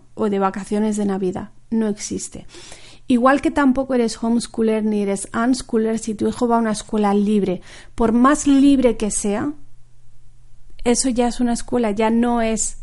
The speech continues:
homeschooling, ya no es unschooling, por más que la filosofía sea muy parecida. Entonces, eh, sí,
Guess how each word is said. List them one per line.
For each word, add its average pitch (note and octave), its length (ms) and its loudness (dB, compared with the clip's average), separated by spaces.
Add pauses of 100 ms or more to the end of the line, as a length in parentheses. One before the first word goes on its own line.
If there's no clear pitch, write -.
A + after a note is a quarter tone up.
(140)
homeschooling, G#3+ 600 0
ya G#3+ 80 0
no A3 100 0
es A3 200 -4
unschooling, B3+ 760 2 (440)
por A#3 200 2
más B3 220 4
que C4+ 100 -2
la B3 140 2
filosofía A3+ 680 -2
sea A3 260 -4
muy A3+ 440 2
parecida. F#3+ 720 -6 (1500)
Entonces, A#3+ 800 2 (480)
eh, A#3 220 4
sí, - 380 -4